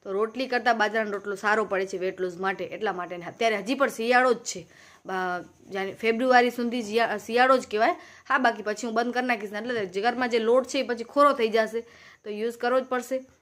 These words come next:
અને પછી જે, અને પછી એ મને કહેજો કે ખીચડી કે ભાત કે એવું ખવાય કે ન ખવાય, બધા સજેસ્ટ કરજો જે જે આપણાથી ખવાતું હોય. એટલે અત્યારે હું conceive કરવાનો એટલો મારો focus નથી જેટલો મારો અત્યારે weight lose કરવામાં છે. Weight lose થશે તો automatic બધું સારું થશે.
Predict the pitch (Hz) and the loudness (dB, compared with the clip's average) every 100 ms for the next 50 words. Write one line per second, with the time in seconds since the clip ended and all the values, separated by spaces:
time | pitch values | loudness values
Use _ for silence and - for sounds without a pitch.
0 | _ _ 202 208 208 208 233 220 220 233 | _ _ -18 -12 -6 0 0 0 -2 -4
1 | 220 269 269 240 220 226 220 190 - 208 | -2 2 2 2 0 0 0 -4 -8 -10
2 | 233 233 202 185 202 214 214 208 - 196 | -6 -4 -4 0 0 2 0 -2 -2 -2
3 | 220 214 190 190 208 180 180 190 190 190 | 0 -2 -6 -8 -6 -6 -4 -6 -6 -8
4 | 196 - 196 202 190 180 180 180 185 175 | -8 -6 -6 -4 -6 -6 -6 -6 -6 -10
5 | 165 180 190 185 185 180 - - 202 208 | -10 -6 -6 -4 -6 -6 -14 -12 -2 -2
6 | 214 262 262 254 233 226 240 269 254 240 | 2 4 4 2 0 -2 0 -4 0 2
7 | 247 240 220 254 240 240 233 240 247 254 | 2 2 -2 0 2 2 2 -4 -6 -6
8 | 254 202 214 233 220 220 214 214 233 262 | -4 -2 -2 -2 0 0 0 0 2 2
9 | 226 220 220 214 262 - 196 196 185 180 | 2 0 0 0 0 0 -2 -2 -4 -10
10 | 175 - - 180 214 226 247 233 233 240 | -12 -16 -12 -2 -2 2 -2 2 2 2
11 | 269 247 254 311 302 311 269 269 262 233 | 2 2 2 4 2 2 0 0 2 2
12 | 220 202 196 165 | 2 -4 -6 -10